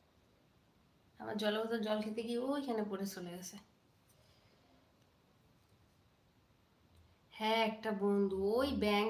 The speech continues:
মিউচুয়াল ফান্ড, শেয়ার মার্কেট এইসব নিয়ে একটু কথা বলছিল, বল। হ, এই অজয়ের মতন।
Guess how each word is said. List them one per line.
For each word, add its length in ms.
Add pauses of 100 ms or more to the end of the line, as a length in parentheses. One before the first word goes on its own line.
মিউচুয়াল 520
ফান্ড, 360
শেয়ার 340
মার্কেট 420
এইসব 340
নিয়ে 220
একটু 160
কথা 300
বলছিল, 460 (140)
বল। 180 (2000)
হ, 60 (600)
এই 200
অজয়ের 420
মতন। 340